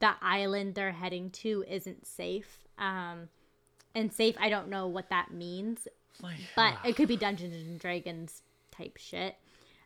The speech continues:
Speaker 1: Um, so that could be, like, wildlife, where in the last season, John B got bit by an alligator in his leg. He tied his bandana around his leg. He was magically able to run after being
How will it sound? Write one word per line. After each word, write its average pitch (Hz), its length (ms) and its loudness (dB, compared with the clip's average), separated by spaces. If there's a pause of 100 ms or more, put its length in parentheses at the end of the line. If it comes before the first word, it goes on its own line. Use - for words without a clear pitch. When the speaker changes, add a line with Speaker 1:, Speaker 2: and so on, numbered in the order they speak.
Speaker 1:
Um, 196 280 2
so 226 160 2
that 214 160 6
could 233 120 2
be, 208 100 2
like, 202 160 0
wildlife, 180 800 -2
where 202 580 4 (400)
in 220 180 4
the 214 60 4
last 208 280 6
season, 196 500 -4
John 202 320 2
B 233 440 0
got 185 280 -2
bit 220 160 0
by 220 140 6
an 240 200 0
alligator 254 720 4 (760)
in 220 140 0
his 233 140 2
leg. 285 340 4 (140)
He 247 120 0
tied 254 460 6
his 269 220 4
bandana 277 640 6
around 254 220 4
his 277 140 -4
leg. 285 320 6
He 254 140 2
was 233 120 2 (280)
magically 240 500 2
able 254 280 2
to 269 100 -4
run 262 200 4
after 240 240 0
being 233 280 2